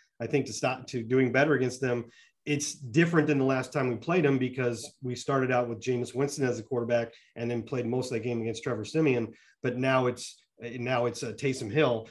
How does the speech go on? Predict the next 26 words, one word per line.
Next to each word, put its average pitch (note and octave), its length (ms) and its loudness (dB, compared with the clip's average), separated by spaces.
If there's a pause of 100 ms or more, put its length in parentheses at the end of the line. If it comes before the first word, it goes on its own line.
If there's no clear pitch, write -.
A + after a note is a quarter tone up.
(240)
And C3+ 320 0
the C3+ 80 2
problem D#3+ 260 4
with C3+ 120 2
Taysom C#3+ 280 -2
Hill D3+ 200 4
is A#2+ 100 -2
he's C3 240 -6
just D#3+ 320 -2
really C#3+ 240 2
a B2 40 0
difficult B2+ 380 -4
guy A#2 140 -4
to G#2+ 80 -8
tackle. A#2 480 -8
He's A2+ 140 -12
doing B2+ 220 2
amazing B2 440 2
things B2+ 220 0
on A#2+ 100 2
the A2+ 80 -4
ground. A#2+ 460 4 (280)
We B2 140 -4
saw C#3 540 4 (240)
what, B2+ 420 -4
how B2+ 340 -2